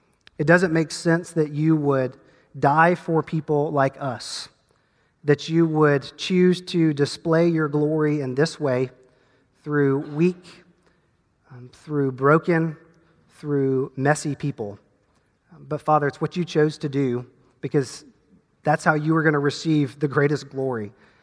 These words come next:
Um, so I pray that you would prick the hearts of these people, um, that you would help them see the greater body that they are connected to, that you would also prick their hearts and lead them to share the gospel with others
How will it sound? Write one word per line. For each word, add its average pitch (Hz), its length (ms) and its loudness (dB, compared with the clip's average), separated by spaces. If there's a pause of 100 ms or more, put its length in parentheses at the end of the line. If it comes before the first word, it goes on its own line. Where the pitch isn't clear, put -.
(280)
Um, 131 180 -12
so 160 220 -6
I 165 160 6
pray 175 280 0
that 151 140 -2
you 160 180 -2
would 151 320 0
prick - 280 0
the 165 100 0
hearts 165 340 -4
of 139 120 -8
these 147 180 -4
people, 185 420 -6 (600)
um, 147 100 -10
that 139 100 -8
you 143 120 -2
would 147 80 0
help 190 220 2
them 165 140 2
see 175 340 2
the 151 140 4
greater 160 360 4
body 151 280 6
that 151 140 -2
they 156 100 2
are 151 120 2
connected 151 500 -4
to, 170 300 2 (500)
that 151 100 -8
you 147 120 -2
would 143 120 2
also 156 380 2
prick 156 260 -4
their 143 140 -4
hearts 147 540 -6
and 135 420 -8
lead 143 320 -2
them 139 220 0
to 127 440 -4 (340)
share 165 300 0
the 151 100 -2
gospel 139 380 0
with 123 140 -6
others 113 460 -8